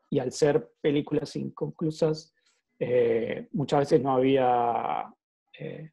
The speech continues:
no había contrato entre los actores y los directores, todo había quedado como una especie de, no de olvido, pero de zona borrosa de la memoria, incluso de los actores.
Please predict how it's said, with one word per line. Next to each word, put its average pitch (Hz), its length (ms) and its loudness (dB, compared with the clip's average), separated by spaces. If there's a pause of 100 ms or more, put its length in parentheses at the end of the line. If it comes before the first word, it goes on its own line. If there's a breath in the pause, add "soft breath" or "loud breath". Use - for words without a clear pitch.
(140)
no 131 80 -8
había 143 200 2
contrato 127 520 -2
entre - 240 -8
los 139 180 -8
actores - 560 -4
y - 120 -8
los 156 220 -10
directores, 143 920 2
todo 135 240 2
había 135 240 2
quedado 135 340 0
como 120 160 -8
una 123 200 -6
especie - 440 -6
de, - 300 -6 (920)
no 147 140 0
de 147 100 6
olvido, 147 420 6
pero 123 200 0
de - 240 -6 (720)
zona 139 340 -2
borrosa 131 580 0
de 131 100 -6
la 135 100 -6
memoria, 156 580 -4 (180)
incluso 175 360 0
de 160 60 8
los 139 160 2
actores. 139 640 0